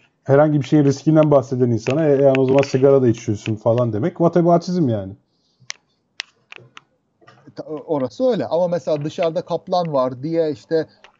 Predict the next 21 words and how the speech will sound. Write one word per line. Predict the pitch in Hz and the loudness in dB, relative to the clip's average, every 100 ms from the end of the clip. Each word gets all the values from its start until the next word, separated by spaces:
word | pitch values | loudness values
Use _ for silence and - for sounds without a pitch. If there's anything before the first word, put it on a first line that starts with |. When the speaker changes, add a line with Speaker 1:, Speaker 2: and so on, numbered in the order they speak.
| - | -8
Speaker 2:
aşırı | 151 - 190 190 160 | -6 -6 -6 -4 0
böyle | 160 165 | 0 0
kaplan, | 156 147 156 165 165 | -4 -6 -4 -4 -4
anti | 160 160 160 | -4 -4 -6
kaplan | - 156 - 165 | -16 -14 -8 -10
tedbirleri | 143 151 135 151 151 151 | -8 -10 -6 -6 -4 -4
almak, | 151 143 151 - | -2 -2 -4 -6
bunun | 131 147 147 | -6 -8 -10
için | - 160 143 | -6 -6 -6
işte, | - 151 | -4 -4
e, | 151 - 147 135 | -4 -6 -8 -2
devlet | 143 147 143 | -2 -2 -4
bütçesinden | 135 - 151 151 147 147 139 | -10 -6 -6 -6 -4 -4 -2
büyük | 143 147 - | -8 -10 -4
pay | 147 156 | -4 -2
ayırmak, | 147 143 147 147 - _ _ _ _ | -4 -4 -4 -6 -6 _ _ _ _
kendin | 175 165 156 160 | -4 -4 -4 -4
böyle, | 160 165 160 156 _ _ 151 | -2 0 0 -2 _ _ -8
e, | 143 143 165 | -6 -6 -6
özel | 151 147 156 - | -6 -4 -4 -6
an-, | 156 | -10